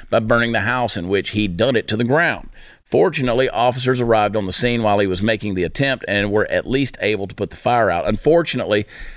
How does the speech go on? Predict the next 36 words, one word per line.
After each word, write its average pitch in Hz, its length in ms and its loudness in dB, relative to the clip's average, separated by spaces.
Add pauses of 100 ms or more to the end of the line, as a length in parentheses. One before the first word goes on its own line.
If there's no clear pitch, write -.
(140)
they 113 100 2
didn't 131 300 -2
arrive 110 420 2
in 117 160 0
time 104 340 0
to 92 80 -2
save 101 400 2
any 98 220 0
of 85 100 0
the 95 60 0
three 98 260 0
human 95 320 0
beings 127 400 0
he 113 140 2
had 98 180 0
stabbed 117 480 0
and 117 140 -2
shot. 110 560 -2 (320)
At - 120 -4
first, 151 640 0
David 98 320 0
pled 101 280 2
not 76 240 -6
guilty, 113 420 -2 (260)
but 131 100 0
then 135 160 0
subsequently 120 680 0
changed 120 520 -2
his 107 160 0
plea 104 300 2
to 107 80 0
guilty 110 440 -2
by 98 140 4
reason 98 340 2
of 80 80 -6
insanity. 101 800 -2